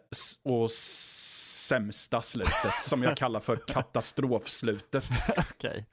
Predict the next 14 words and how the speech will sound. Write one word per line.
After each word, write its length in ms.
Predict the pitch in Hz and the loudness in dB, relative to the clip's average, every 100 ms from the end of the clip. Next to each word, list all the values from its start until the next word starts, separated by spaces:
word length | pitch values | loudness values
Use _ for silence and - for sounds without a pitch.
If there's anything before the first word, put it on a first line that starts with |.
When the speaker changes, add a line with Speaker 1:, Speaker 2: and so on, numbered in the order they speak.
| - - | -18 -4
Speaker 1:
Som 280 | - 156 139 | 0 2 4
mer 200 | 127 120 | 4 2
eller 140 | 131 | 2
mindre 380 | 127 117 117 117 | 2 2 2 0
slutar 460 | - 131 113 - | 0 -2 0 0
med 300 | 117 113 107 - | 0 0 -2 0
att 320 | 113 107 - 135 | -2 -2 -4 -4
du 240 | 113 131 | 0 0
får 280 | 123 139 131 | 0 0 2
inte 260 | 123 - 123 | 0 0 0
ens 280 | 107 107 117 | 0 -2 -2
ett 140 | - | 0
avslut 640 | 139 110 104 - 120 123 - | 2 2 0 -2 -2 -2 -2
på, 240 | 120 113 | -4 -2